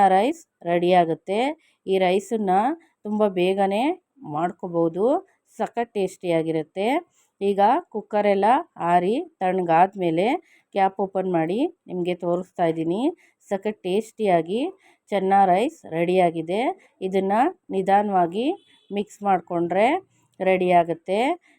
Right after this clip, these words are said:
ನೀವು ಇದನ್ನು ಬೆಳಗಿನ ಗಡಿಬಿಡಿಯಲ್ಲಿ ತುಂಬ ಬೇಗನೆ ಮಾಡ್ಕೋಬೋದು, ಸಖತ್ ಟೇಸ್ಟಿಯಾಗಿರುತ್ತೆ. ರಾತ್ರಿ ಡಿನ್ನರ್‌ಗೂ ಕೂಡ ಮಾಡ್ಕೋಬೋದು. ಜಾಸ್ತಿ ಮಸಾಲೆ ಬಳಸಿಲ್ದೇ ಇರೋದ್ರಿಂದ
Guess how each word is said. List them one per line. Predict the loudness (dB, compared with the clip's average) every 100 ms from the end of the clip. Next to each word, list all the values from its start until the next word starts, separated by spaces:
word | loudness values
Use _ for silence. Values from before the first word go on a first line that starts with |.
| -10
ನೀವು | -4 -2
ಇದನ್ನು | -2 -2 0 0 0 -2
ಬೆಳಗಿನ | -2 0 0 -2
ಗಡಿಬಿಡಿಯಲ್ಲಿ | -2 -2 -2 0 2 2 2 0 -2 -6
ತುಂಬ | -8 -4 0 0
ಬೇಗನೆ | 0 -2 0 -2 -2 -4 -6 _ _ _
ಮಾಡ್ಕೋಬೋದು, | -2 0 0 -2 -2 0 0 0 -2 -2 -6
ಸಖತ್ | -6 -4 -4 -6
ಟೇಸ್ಟಿಯಾಗಿರುತ್ತೆ. | -4 -6 -6 -6 -2 0 0 -2 -4 -2 -2 -4 _ _ -2
ರಾತ್ರಿ | 2 2 0 -2 -2 -8 _ -4
ಡಿನ್ನರ್‌ಗೂ | -2 0 0 0 -4
ಕೂಡ | -6 -2 0 0 -6 _ _ -4
ಮಾಡ್ಕೋಬೋದು. | 0 0 -2 -2 0 0 0 -2 -4 _ -4
ಜಾಸ್ತಿ | -2 -2 -2 -2
ಮಸಾಲೆ | -2 0 0 0 0
ಬಳಸಿಲ್ದೇ | -2 -2 -4 -2 0
ಇರೋದ್ರಿಂದ | 0 -2 -2 -2 0